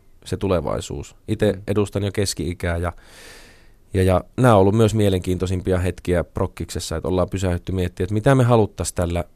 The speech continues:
Speaker 1: loppukohtauksella, minkälaista, mi-, kun o-, ove rautetaan, niin mitä sieltä ehkä näkyy. Ja ei me vastata mihinkään, mut me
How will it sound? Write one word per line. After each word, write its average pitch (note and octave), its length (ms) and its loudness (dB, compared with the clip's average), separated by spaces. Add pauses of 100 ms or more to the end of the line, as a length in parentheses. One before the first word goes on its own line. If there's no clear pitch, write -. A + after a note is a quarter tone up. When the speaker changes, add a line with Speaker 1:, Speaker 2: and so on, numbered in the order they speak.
(120)
Speaker 1:
loppukohtauksella, F2+ 960 -2
minkälaista, G2 640 0 (640)
mi-, G#2+ 260 -2
kun A#2+ 160 2 (220)
o-, - 60 -4 (100)
ove B2+ 200 8
rautetaan, A2 500 6
niin G#2 80 0
mitä G#2+ 200 2
sieltä G2 240 0
ehkä F#2 240 -2
näkyy. E2+ 360 -4
Ja D2+ 140 -8 (800)
ei A#2 140 6
me C3+ 140 8
vastata C#3 400 6
mihinkään, A2+ 500 2
mut G2+ 140 -2
me G#2 160 0